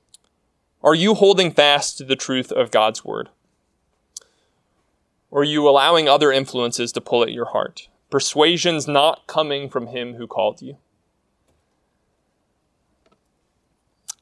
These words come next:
I know I won't always get everything exactly right. Um, but I know someone who is always right.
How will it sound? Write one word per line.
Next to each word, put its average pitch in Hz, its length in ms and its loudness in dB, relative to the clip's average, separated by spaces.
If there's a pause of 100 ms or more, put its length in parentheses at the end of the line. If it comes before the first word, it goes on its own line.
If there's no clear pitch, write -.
I 165 100 4
know 202 220 6
I 175 140 4
won't 170 220 2
always 143 440 4
get 127 180 2
everything 120 480 -4 (340)
exactly 120 600 -8 (180)
right. 110 320 -10 (500)
Um, 127 460 -10 (1400)
but 143 140 2
I 135 100 2
know 147 160 2
someone 151 380 -2
who 135 140 -4
is 123 160 0
always 104 340 -6
right. - 220 -14